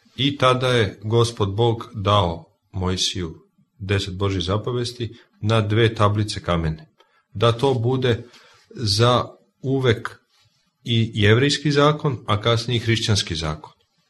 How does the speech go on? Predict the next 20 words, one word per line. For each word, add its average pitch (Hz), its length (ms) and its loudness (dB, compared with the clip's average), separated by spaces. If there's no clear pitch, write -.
I 113 140 2
od 107 140 2
tada, 120 500 0
dakle, 107 460 0
tih 104 200 -2
deset 107 320 2
Božjih 104 280 2
zapovesti 110 500 -2
su 107 200 -6
temelj, 110 400 2
e, - 40 -20
jevrejske 98 800 -2
vere, 107 400 2
jevrejskog 98 720 -2
morala 95 480 0
i 85 40 0
života, 87 520 -4
a 98 220 0
isto 110 280 -4
tako 107 400 -2